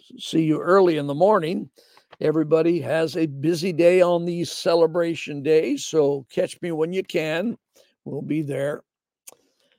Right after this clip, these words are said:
Twenty-four years since the end of the world. I know I say that to kind of poke somebody in the eye that was telling us that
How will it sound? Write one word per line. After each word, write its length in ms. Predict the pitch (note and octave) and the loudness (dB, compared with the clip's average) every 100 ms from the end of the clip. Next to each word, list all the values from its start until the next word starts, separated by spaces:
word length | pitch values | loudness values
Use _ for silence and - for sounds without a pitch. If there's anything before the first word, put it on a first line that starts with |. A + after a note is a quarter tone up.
| _ _ | _ _
Twenty-four 680 | - A3 C4+ C4+ - G#3 G3 | -2 0 2 -2 0 0 0
years 340 | F#3 F#3 F#3 | 2 2 2
since 300 | - F#3+ E3 | 0 -4 -2
the 200 | F3 F3 | -2 -2
end 220 | E3+ E3 | -4 0
of 120 | D#3+ C#3+ | 0 0
the 80 | |
world. 720 | C#3+ B2+ C3+ G#2 F#2+ - - _ _ _ _ _ _ _ _ _ _ _ _ _ _ _ _ _ _ _ - | 0 2 0 -2 -8 -12 -20 _ _ _ _ _ _ _ _ _ _ _ _ _ _ _ _ _ _ _ -12
I 240 | D3 D3+ | -4 -2
know 260 | E3+ D#3+ D#3 | 0 4 4
I 140 | D3+ | 4
say 320 | C#3+ - F3 C#3+ | 0 -2 -2 0
that 300 | C#3 C3+ - | -2 -2 -6
to 100 | C3+ | -6
kind 240 | E3 D3+ | -6 -6
of 100 | C3+ _ _ _ | -10 _ _ _
poke 340 | - F3 - - | -4 -4 -4 -8
somebody 500 | F3 D3+ C#3+ D3 B2+ | -6 -4 -2 -4 -6
in 100 | B2 | -8
the 160 | B2 | -4
eye 500 | C#3+ D#3+ A2+ F#2 C3+ - _ _ _ - _ _ | -2 0 -2 -4 -6 -10 _ _ _ -20 _ _
that 160 | C3 - | -4 -4
was 300 | D3+ B2+ - - | -6 -8 -14 -2
telling 380 | E3 E3 D3+ C#3+ | 2 2 -2 -4
us 260 | C3 - | -6 -8
that 200 | - A#2 | -8 -10